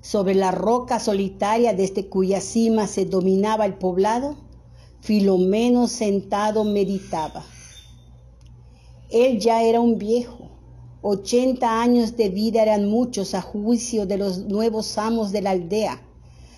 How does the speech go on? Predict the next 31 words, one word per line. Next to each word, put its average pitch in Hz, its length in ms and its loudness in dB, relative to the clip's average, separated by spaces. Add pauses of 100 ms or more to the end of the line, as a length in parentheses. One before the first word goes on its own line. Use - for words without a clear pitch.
(140)
Sus 226 260 0
manos 269 400 2
eran 208 240 0
fuertes, - 800 -4 (400)
manos 233 340 2
de 220 140 2
hombre 233 320 4
de 214 100 0
mar 208 340 0
que 214 120 -4
sabía 214 420 0
arrojar 202 380 -2
el 220 160 0
arpón 220 480 -2
con 208 160 -2
puntería 190 580 0
certera 226 680 0 (380)
y 190 100 0
aferrarse 196 800 0
al 202 140 -2
timón 208 400 0
en 196 220 2
medio 214 280 0
de 190 140 -2
la 185 140 -2
fuerza 208 480 -2
de 202 100 0
la 190 220 -4
tempestad 190 640 -2
más 202 420 -6
terrible. 196 640 -4